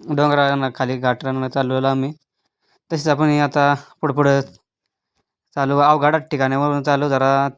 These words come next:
त्याच्यामुळं तुम्ही आमचा व्हिडिओ, तुम्हाला मजा येईन पाहायलासाठी. तर आमचा ब्लॉग तुम्ही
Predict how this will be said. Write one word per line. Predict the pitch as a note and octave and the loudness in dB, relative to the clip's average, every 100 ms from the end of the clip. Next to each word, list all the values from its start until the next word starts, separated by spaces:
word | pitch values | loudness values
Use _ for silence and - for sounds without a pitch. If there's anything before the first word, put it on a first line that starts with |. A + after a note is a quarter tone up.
| - | -6
त्याच्यामुळं | C#3 C3+ C#3+ C#3 C3+ | -4 -2 0 2 2
तुम्ही | C#3+ C#3+ C#3 C3+ B2+ _ - | 0 0 0 -2 -6 _ -6
आमचा | C#3+ C#3 C#3 | -4 -2 0
व्हिडिओ, | C3 C3 B2+ _ _ _ _ _ _ - | 0 0 -4 _ _ _ _ _ _ -10
तुम्हाला | D3 C#3+ D#3 C#3 | -4 2 2 2
मजा | C#3+ C#3+ | 2 4
येईन | D3 C#3+ | 2 2
पाहायलासाठी. | D3 C#3 C3 C3+ C3 C3 | 2 2 2 0 0 0
तर | D3 C#3 | 2 2
आमचा | C#3 C#3+ C3 C3 C3 - _ _ _ _ _ | 0 0 0 0 -4 -8 _ _ _ _ _
ब्लॉग | - C3+ C3+ C3+ _ _ _ | -4 -2 -2 -4 _ _ _
तुम्ही | F#3 C#3+ C3+ C3+ | -4 0 0 -2